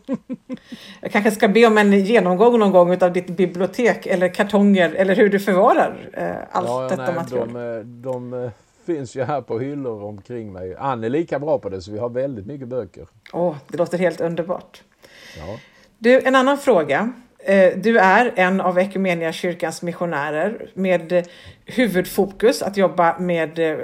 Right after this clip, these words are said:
Speaker 2: teologisk utbildning, pastorsutbildning. Och, eh, varför? Varför är det viktigt och bra att Ekumeniakyrkan stöder arbete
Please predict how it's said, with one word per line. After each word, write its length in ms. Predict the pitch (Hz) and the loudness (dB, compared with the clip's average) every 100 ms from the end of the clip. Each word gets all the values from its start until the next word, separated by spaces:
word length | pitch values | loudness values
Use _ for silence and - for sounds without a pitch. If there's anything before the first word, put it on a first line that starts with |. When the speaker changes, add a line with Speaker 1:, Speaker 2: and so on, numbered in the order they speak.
| - - _ | -8 -12 _
Speaker 2:
teologisk 420 | - 190 180 185 | -2 0 -2 -4
utbildning, 420 | 190 - 160 196 | -6 -6 -8 -6
pastorsutbildning. 800 | 196 196 165 165 - 160 180 208 - - - - - | -4 -4 -4 -8 -8 -8 -8 -12 -16 -20 -20 -20 -6
Och, 420 | - 220 202 - | 2 2 2 0
eh, 200 | 220 202 202 | 4 4 2
varför? 800 | 190 175 262 415 240 - 180 - - _ _ _ _ _ _ - - | -4 2 2 2 -4 -4 -6 -6 -14 _ _ _ _ _ _ -20 -16
Varför 600 | 190 269 311 254 - 233 | 0 2 2 0 -2 0
är 80 | 208 | 2
det 100 | 190 | 2
viktigt 760 | 180 277 - - - 254 - | 0 -2 -6 -16 -8 -8 -4
och 80 | 196 | -6
bra 540 | 175 196 214 269 151 - | -2 2 4 4 4 0
att 300 | 175 175 - | -6 -6 -10
Ekumeniakyrkan 1160 | 185 196 202 202 185 165 165 165 247 226 185 160 | -8 -6 -2 0 0 -2 -6 -4 -4 -2 -2 -4
stöder 640 | - - 233 349 196 170 170 | -8 -4 -2 -2 0 -2 0
arbete 760 | 190 156 151 156 - 175 160 | -2 -2 -6 -10 -8 -6 -6